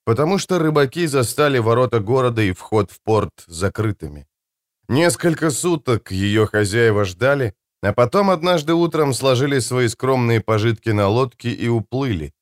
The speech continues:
Как пояснил старший рыбак, искать город, которому захочется есть свежие дары моря. Оставили ей половину сундука вяленой рыбы и несколько горсток сушёных фруктов,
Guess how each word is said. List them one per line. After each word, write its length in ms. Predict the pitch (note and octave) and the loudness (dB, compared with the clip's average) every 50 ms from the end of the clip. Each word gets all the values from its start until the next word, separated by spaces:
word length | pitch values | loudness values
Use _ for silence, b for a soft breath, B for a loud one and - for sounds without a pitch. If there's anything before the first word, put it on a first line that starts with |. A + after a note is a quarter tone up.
| _ _ _ _ _ _ _ - | _ _ _ _ _ _ _ -4
Как 240 | F#3+ F#3 D3 - | -4 -4 -4 -2
пояснил 680 | - E3+ D#3+ D3 B2+ - D#3 E3 E3 D#3 C#3+ A2 E2 D2+ | -2 0 0 0 0 -2 0 0 2 2 2 0 0 -4
старший 500 | - - - C#3 C3 A2+ - - A2+ A2 | -4 0 2 2 2 2 0 0 0 0
рыбак, 420 | A2 G#2 G#2 C3 A#2+ - - - _ _ _ _ _ | 0 2 2 0 0 -2 -4 -12 _ _ _ _ _
искать 460 | - A#2+ A2 - - F3 E3 C#3 B2 | -4 -2 -2 -2 0 0 0 0 0
город, 400 | A#2+ C3 D#3+ F3+ E3+ D#3+ D3 A2 | 0 0 2 2 4 2 2 0
которому 520 | - - C3+ A#2+ - C#3 B2 B2+ A#2+ B2 A#2 | 0 -2 -2 0 0 0 2 2 2 2 2
захочется 680 | G#2 A2 G2+ - - B2 A2+ G#2+ A2 G2+ - - G#2 | 2 0 0 2 0 0 0 0 -4 -4 -4 -4 -2
есть 580 | G#2 G2+ F#2+ G#2 A2+ A2 G#2 - - - - - _ - | -2 0 0 0 0 0 -2 -4 -10 -16 -18 -18 _ -14
свежие 580 | - - A2+ A2 G#2+ G#2 G2+ F#2 F#2 F#2 F2+ | -6 -4 -2 0 2 2 0 0 0 -2 -2
дары 360 | E2+ F2+ F#2+ F#2 F2+ F2+ F2 | 0 0 0 0 0 0 -2
моря. 420 | F2 F#2 F#2+ F2+ D#2+ D2+ D2 C#2 - _ _ _ _ _ _ _ _ _ _ _ _ _ _ | -2 -2 -2 -2 -4 -6 -8 -12 -14 _ _ _ _ _ _ _ _ _ _ _ _ _ _
Оставили 640 | - A2+ B2 A2+ - - F3+ F#3+ F3+ F#3 F#3 F3+ E3+ | -2 0 0 0 0 0 0 2 2 2 2 2 2
ей 280 | D3 D3 E3 E3 D#3+ D3 | 2 0 0 0 0 0
половину 640 | - C3 C3 B2+ B2+ B2+ C3+ D3+ D#3 D#3+ D3 A#2+ | 0 2 4 4 4 4 4 2 2 2 0 0
сундука 600 | - - C3 B2+ B2 A2+ A#2+ A#2 A#2 - C3+ C3+ | 0 0 0 0 2 2 0 0 0 0 0 2
вяленой 480 | A#2+ A#2+ B2+ A#2+ A#2 A2+ A2 G#2+ G#2 G#2+ | 2 2 2 2 2 2 2 2 2 2
рыбы 340 | A2+ C3+ C3+ A#2+ A#2+ A#2 | 0 0 0 0 -2 -2
и 160 | - F2 F2+ F2 | 0 -2 -2 -2
несколько 640 | G2 A#2 C#3+ C#3+ A#2+ - - C#3 A#2+ - B2+ B2 | 0 0 0 -2 -2 -4 -4 -4 -4 -2 -2 -4
горсток 560 | A2 G2 A2+ B2+ B2+ A2+ - - A#2 G#2+ - - | -2 0 0 0 0 -2 -2 -4 -6 -6 -6 -6
сушёных 560 | - G#2+ G2 - A2+ A2+ G#2+ G#2 F#2+ - - | -6 -6 -2 0 0 0 2 0 -2 -4 -6
фруктов, 480 | - A2+ B2 A#2+ G2+ - - E2+ D#2 | -6 -4 -4 -4 -4 -6 -6 -8 -8